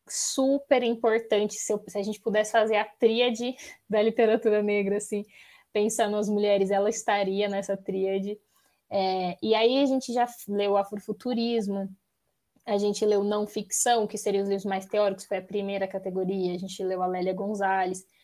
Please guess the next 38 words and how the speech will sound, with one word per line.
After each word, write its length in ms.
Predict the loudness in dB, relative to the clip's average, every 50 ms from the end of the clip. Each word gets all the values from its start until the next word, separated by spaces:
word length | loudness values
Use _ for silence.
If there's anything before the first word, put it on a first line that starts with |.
| _ _ _ _ _
Então, 200 | -2 0 2 2
a 80 | 2
ideia 720 | 2 0 0 -2 -2 0 2 0 0 0 0 0 2 2
é 260 | 2 0 -2 -4 -4 -6
um 60 | -6
pouco, 320 | -2 -2 -2 -2 -2 -8 -8
cada 320 | -4 -2 0 0 0 0
mês 440 | -2 -2 -2 -2 0 0 -2 -2 -2
uma 160 | -4 -4 -4
categoria. 600 | -6 -6 -4 -4 -4 -2 -2 -2 0 0 0 0
Vai 180 | 0 -2 -4 -2
ter 160 | -2 -6 -6
terror, 720 | -2 -2 -2 -2 0 0 2 2 4 4 4 2 2 0 0
vai 180 | 0 0 0
ter 460 | 0 0 2 2 4 4 2 0 -2 -2
poesia, 960 | -2 0 0 0 -2 -2 -2 -2 -2 -2 -2 0 0 0 0 0 -2 -4 -8 _ _ _ _ _ _ _ _ -8
vai 260 | -2 0 2 2 2
ter 140 | 2 0 -2
romance, 760 | 0 0 0 0 0 0 0 0 0 0 0 -2 -2 -4 -2
vai 160 | 0 0 0
ter 140 | 0 -2 -4
o 40 | -4
clássico, 600 | -2 0 2 4 4 4 4 2 -2 -6 -4 -4
da, 240 | -4 -2 -2 -4 -4
da, 340 | -4 -4 -4 -4 -4 -4 -8 -12 _ _ -20
os 120 | -20 -14
clássicos, 580 | -6 -2 0 0 0 0 -4 -8 -10 -10 -8 -6
né, 140 | -6 -6 -6
que 80 | -6
a 60 | -6
gente 240 | -6 -6 -8 -10 -14 _ _
considera. 800 | -12 -10 -10 -10 -8 -6 -4 -4 -2 -2 -2 -2 -2 -4 -8 -10 _ _ _ _ _ _ _ _ _ _ -8
Então, 320 | -2 4 4 4 4 4
é 100 | 2 2
um 100 | 0 0
pouco, 460 | 2 4 4 4 4 2 -2 -2 -2 -8 _ _ _ _ _ _ _ -8
um 180 | -6 -4 -2 0
pouco 760 | 4 4 4 4 4 2 2 4 4 4 4 4 2 2